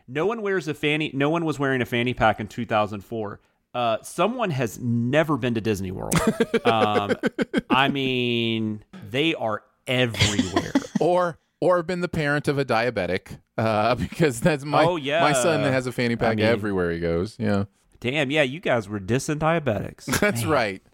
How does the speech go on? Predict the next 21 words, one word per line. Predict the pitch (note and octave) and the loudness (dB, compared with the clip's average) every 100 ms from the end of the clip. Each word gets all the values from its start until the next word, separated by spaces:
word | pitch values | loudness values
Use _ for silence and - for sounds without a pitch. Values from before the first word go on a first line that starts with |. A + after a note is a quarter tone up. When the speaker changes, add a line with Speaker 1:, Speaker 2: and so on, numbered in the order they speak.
| - | -12
Speaker 2:
For | - | -6
shame. | - - G#2 G2+ | -4 -2 2 2
Speaker 1:
That's | G2 | 2
not | A#2 A2 | 2 0
right. | A#2 B2+ G#2+ - _ _ - | 0 0 -2 -10 _ _ -6
Uh, | B2+ B2 B2 B2 A2+ - | -2 0 0 0 -4 -4
<laughs> | |
I | E3+ | -2
also | C#3 D3 - C#3 | 0 -2 -4 -2
liked, | B2 A#2 - - | 0 -2 -4 -6
uh, | A2 G#2 G#2+ | -2 -2 -4
smelling | - B2 A#2+ | -2 0 0
your | A2 | -2
finger | G#2+ G#2+ G#2 G2+ G2+ G2+ - | -4 -6 -6 -6 -6 -8 -8
after | G2 F#2 G2+ F#2 | -8 -10 -12 -14
touching | - F2+ F2 F2+ - - | -14 -16 -16 -20 -20 -14
a | F2+ | -12
cloaca. | - F#2 - - - | -8 -8 -8 -2 0
Was | - | 2
Speaker 2:
Uh-huh. | C3+ C#3+ - | 4 4 2
Speaker 1:
obviously | - - G#3+ | 0 -2 0